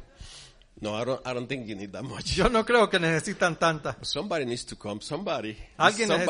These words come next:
Speaker 2: necesita venir,
Speaker 1: Nobody.
Speaker 2: alguien.
Speaker 1: And maybe throw some salt here and make things
Speaker 2: Tirar un
Speaker 1: sweeter.
Speaker 2: poco de sal aquí y hacer las cosas más dulces.
Speaker 1: It's not that bad.
Speaker 2: No está tan mal.
Speaker 1: He says,
Speaker 2: Dice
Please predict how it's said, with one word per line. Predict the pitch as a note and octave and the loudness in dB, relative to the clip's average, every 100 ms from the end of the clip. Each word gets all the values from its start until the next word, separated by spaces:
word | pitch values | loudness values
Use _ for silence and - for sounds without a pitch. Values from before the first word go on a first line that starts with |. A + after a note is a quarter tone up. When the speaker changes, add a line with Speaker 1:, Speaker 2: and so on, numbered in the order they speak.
| - | 2
Speaker 2:
necesita | G#3+ F3+ | 2 0
venir, | D#3 F#3+ E3+ | 0 0 8
Speaker 1:
Nobody. | F#3+ F4 C3 | 8 8 2
Speaker 2:
alguien. | B2+ A#2+ C#3 _ - _ _ _ - | 0 -4 -8 _ -20 _ _ _ -10
Speaker 1:
And | C3 | -4
maybe | D3+ D#3+ | -2 0
throw | D#3+ | -2
some | - C3 A2+ | -4 -8 -8
salt | - D3 G3 E3 | -8 -8 -8 -10
here | C3 B2 | -4 -2
and | A2+ A2 A#2+ | -2 -2 -2
make | B2+ B2 | -2 -4
things | C3 A#2+ - - | -6 -6 -6 0
Speaker 2:
Tirar | F3 F3+ A3 | 4 6 6
un | |
Speaker 1:
sweeter. | A#2 | 8
Speaker 2:
poco | A#3 A#3 F#3+ | 6 6 2
de | D3 | 2
sal | A3 A#3+ | 4 4
aquí | F#3 - C4+ | 2 0 2
y | |
hacer | G#3 G3 F#3+ | 2 2 2
las | F#3 | 2
cosas | G3+ G3+ G3 | 2 2 2
más | F#3 F3+ | 2 2
dulces. | D4 C4+ - A2+ - - - _ - - - - _ - - - - - - - - - _ _ _ - - G5+ - - - - | 0 -2 -6 -8 -12 -20 -20 _ -20 -18 -20 -20 _ -20 -20 -20 -20 -20 -20 -20 -20 -20 _ _ _ -6 -4 -4 -10 -14 -14 -10
Speaker 1:
It's | G2+ - | -10 -6
not | F#2 | -6
that | E2+ E2 | -6 -6
bad. | E2 E2+ A2 - - - - - | -4 -4 -6 -10 -8 -10 -12 -12
Speaker 2:
No | E3 G3 | -2 -2
está | G3 F3 | 0 -2
tan | E3+ C#3+ | -2 -6
mal. | C3+ B2+ B2 - - _ _ | -6 -8 -10 -18 -20 _ _
Speaker 1:
He | - B2 | -10 -4
says, | C3+ G2+ F2+ - - - D3 | -2 -2 -4 -12 -14 -14 -4
Speaker 2:
Dice | E3+ | -2